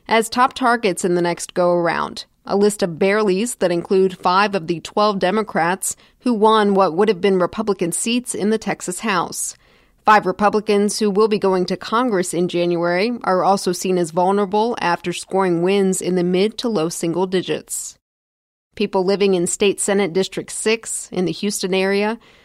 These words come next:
already know who's vying to replace Sylvia Garcia, who won a seat in Congress. Four candidates filed for the December eleventh special election to replace her. Two Democrats, Houston State Representatives Carol Alvarado and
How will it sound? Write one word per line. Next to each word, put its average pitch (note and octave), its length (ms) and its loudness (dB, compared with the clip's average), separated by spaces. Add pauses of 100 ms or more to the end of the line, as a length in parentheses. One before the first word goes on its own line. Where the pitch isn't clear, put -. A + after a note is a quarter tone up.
(160)
already A3+ 340 4
know G#3 220 4
who's F#3 220 0
vying F#3+ 380 2
to F#3+ 140 -2
replace G3+ 600 0
Sylvia F#3+ 420 0
Garcia, G#3+ 640 0 (120)
who F#3 100 -2
won F#3 240 0
a G#3+ 40 0
seat F3 300 -2
in G#3+ 140 -2
Congress. G3 680 -4 (400)
Four C4+ 240 2
candidates F#3 640 -2
filed F#3 380 0
for F#3+ 160 2
the F3+ 100 2
December F3+ 500 0
eleventh F3+ 480 0
special E3 440 -2
election D#3+ 460 -2
to E3+ 200 -2
replace G#3 520 -4
her. - 260 -6 (320)
Two C4+ 160 -4
Democrats, A#3+ 840 0
Houston G#3 340 0
State F#3+ 240 -2
Representatives F#3+ 760 0
Carol G#3 340 0
Alvarado F#3 640 2
and F#3 400 -2